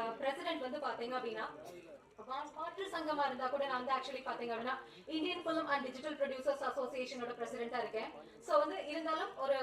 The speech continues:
ஒரு வேற்று சங்கம் அப்படின்னு பார்க்காம அவர் வந்து எனக்கு இந்த ஓ டி டி லான்ச்சுக்கு வந்து இன்வைட் பண்ணதுல வந்து நான் அவருக்கு கண்டிப்பா ஒரு தேங்க்ஸ் சொல்லணும். ரொம்ப நன்றி அவருக்கு. ஆஹ், மேலும் பாத்தீங்க அப்படின்னா, இப்ப இன்னைக்கு டிஜிட்டல், ஆஹ்,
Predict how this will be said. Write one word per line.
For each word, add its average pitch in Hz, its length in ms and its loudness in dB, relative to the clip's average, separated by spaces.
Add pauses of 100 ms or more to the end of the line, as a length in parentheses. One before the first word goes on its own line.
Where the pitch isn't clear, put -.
(180)
ஒரு 269 220 4 (760)
வேற்று 339 360 0
சங்கம் 311 320 0
அப்படின்னு 285 300 -2
பார்க்காம 254 360 2
அவர் 247 180 4
வந்து 254 260 2
எனக்கு 220 540 -2
இந்த 226 180 -2 (560)
ஓ 277 120 10
டி 294 160 4
டி 285 100 0
லான்ச்சுக்கு 247 440 2
வந்து 240 120 0
இன்வைட் 247 320 2
பண்ணதுல 226 340 2
வந்து 226 240 2 (360)
நான் 226 160 0
அவருக்கு 214 260 0
கண்டிப்பா 247 340 -2
ஒரு 220 260 2
தேங்க்ஸ் 240 340 -2
சொல்லணும். 220 420 0 (140)
ரொம்ப 233 200 -8
நன்றி 226 420 -8
அவருக்கு. 208 380 2 (540)
ஆஹ், 269 320 6
மேலும் 285 280 2
பாத்தீங்க 294 260 6
அப்படின்னா, 320 260 2
இப்ப 311 120 -4
இன்னைக்கு 302 440 -2 (360)
டிஜிட்டல், 370 420 0 (260)
ஆஹ், 262 380 4